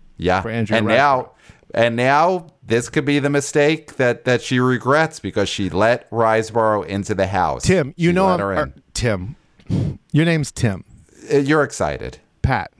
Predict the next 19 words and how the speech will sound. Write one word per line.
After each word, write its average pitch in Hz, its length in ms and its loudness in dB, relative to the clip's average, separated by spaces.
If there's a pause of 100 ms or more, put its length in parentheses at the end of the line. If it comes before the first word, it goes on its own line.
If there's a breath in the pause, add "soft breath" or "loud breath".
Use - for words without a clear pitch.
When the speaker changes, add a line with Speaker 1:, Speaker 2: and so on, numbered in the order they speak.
(420)
Speaker 1:
Yes. - 480 -8 (340)
Yes. - 400 -8
Speaker 2:
You 131 120 2
know 147 140 0
I'm 143 60 -2
a 127 60 -4
Survivor 101 400 -6
fan. - 260 -20 (580)
Speaker 1:
I, - 100 -6 (200)
I 113 40 0
do 110 200 -2
know 87 180 0
this 73 200 -8
about 73 300 -8
you, 76 120 -12
yes. 65 240 -8
Speaker 2:
So, 135 680 0 (360 soft breath)
in 170 160 2
Survivor, 127 680 -2